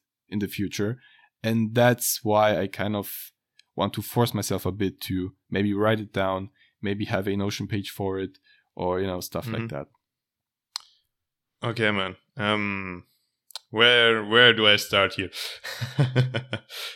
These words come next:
Speaker 2: First of all, um, what I mentioned right now is, yeah, exactly only a system that might work for some people and it might not work for others.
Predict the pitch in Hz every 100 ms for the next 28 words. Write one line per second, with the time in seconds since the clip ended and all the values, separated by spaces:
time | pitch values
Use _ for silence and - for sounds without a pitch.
0 | - _ - 151 135 127 104 98 90 -
1 | - 117 113 113 113 110 120 131 123 127
2 | 127 110 110 113 113 113 107 107 104 -
3 | 110 104 95 - - 107 107 113 110 110
4 | 101 110 113 107 104 104 101 101 - -
5 | 117 - 143 139 160 147 117 107 110 107
6 | 104 107 104 - - 110 127 127 110 107
7 | 107 104 104 _ _ _ _ 107 104 104
8 | 95 104 98 98 95 98 92 90 82